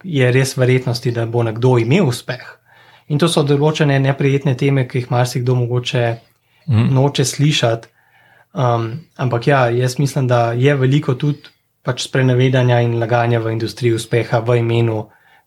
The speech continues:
Speaker 1: tega, da pač nekateri ljudje, ponavadi ti guruji za uspeh zaslužijo, ne da bi recimo povedali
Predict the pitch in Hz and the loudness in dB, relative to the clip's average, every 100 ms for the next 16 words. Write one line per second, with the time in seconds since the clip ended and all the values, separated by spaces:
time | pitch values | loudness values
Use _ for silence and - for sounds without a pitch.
0 | - 120 113 117 - 117 127 120 120 120 | 0 0 2 -2 -2 -2 -2 -2 0 2
1 | 117 113 113 113 110 107 147 _ - - | 2 0 0 0 0 -4 -10 _ -20 -4
2 | 123 117 - 117 120 120 117 113 110 123 | 0 0 -2 -2 0 2 2 0 -2 -2
3 | 113 107 - 131 120 117 110 - - _ | -2 -4 -2 0 0 0 -4 -8 -20 _
4 | - 131 131 123 127 120 120 135 120 117 | -4 0 2 2 2 0 0 2 2 0
5 | 120 120 120 117 113 | 0 2 2 0 0